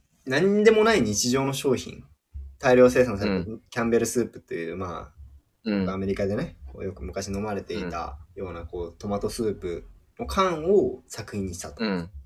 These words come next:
Speaker 1: うん、いうことなんですね。
Speaker 2: うん。
Speaker 1: で、まあ、その作品にしたということ自体が、やっぱすごいこう価値があったっていう話が、
Speaker 2: うん。
Speaker 1: まあ、あの、一番のこう、なんだろうな、こう、ブレイクスルーだったかなと思ってて。
Speaker 2: うん。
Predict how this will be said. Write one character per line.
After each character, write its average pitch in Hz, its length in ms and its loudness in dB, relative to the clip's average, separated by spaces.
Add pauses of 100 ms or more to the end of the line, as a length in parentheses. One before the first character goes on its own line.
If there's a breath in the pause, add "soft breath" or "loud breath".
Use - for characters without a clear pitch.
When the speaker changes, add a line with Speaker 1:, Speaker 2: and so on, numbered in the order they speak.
(120)
Speaker 1:
う 107 80 -10
ん、 87 260 -10 (160)
い 92 40 -20
う 82 60 -18
こ 82 120 -14
と - 80 -10
な 85 160 -4
ん - 20 -10
で - 60 -20
す - 120 -20
ね。 151 60 -12
Speaker 2:
う - 40 -14
ん。 - 20 -20 (800 loud breath)
Speaker 1:
で、 170 80 4
ま 196 100 8
あ、 175 40 6
そ 185 100 -2
の 180 100 0
作 190 300 -2
品 302 120 0
に 349 100 2
し - 120 0
た 427 160 2
と - 100 2
い 151 60 8
う 139 80 6
こ 160 100 -4
と 175 80 2
自 170 180 2
体 208 200 6
が、 175 200 4
や 127 80 2
っ 123 40 -2
ぱ 127 80 -10
す 135 100 -4
ご 123 60 6
い 107 60 2
こ 104 120 -4
う - 20 -4
価 107 140 -10
値 95 120 -10
が 73 120 -4
あ - 60 -10
っ - 140 -20
た - 100 -10
っ - 60 -16 (280)
て 95 80 -4
い - 40 -4
う - 20 -10
話 - 420 -8 (100)
が、 98 400 -2
Speaker 2:
う - 20 -8
ん。 104 40 -12
Speaker 1:
ま 90 260 -8 (100)
あ、 107 140 -4
あ 98 60 -6
の、 90 200 -10
一 98 180 -8
番 90 160 -6
の - 80 -12
こ - 360 -12 (160)
う、 - 40 -20
な - 60 -18
ん - 40 -20
だ - 60 -20
ろ - 80 -20
う - 20 -20
な、 92 260 -14 (200)
こ - 200 -18
う、 - 60 -20
ブ - 80 -6
レ 110 80 0
イ - 40 -2
ク - 60 -8
ス - 120 -8
ル - 60 -2
ー - 20 -4
だ - 80 -6
っ - 20 -20
た - 80 -18
か - 80 -14
な - 120 -12
と - 160 -20 (160)
思 - 100 -20
っ - 100 -20
て - 140 -16
て。 127 400 0 (240)
Speaker 2:
う 101 120 -4
ん。 92 140 -4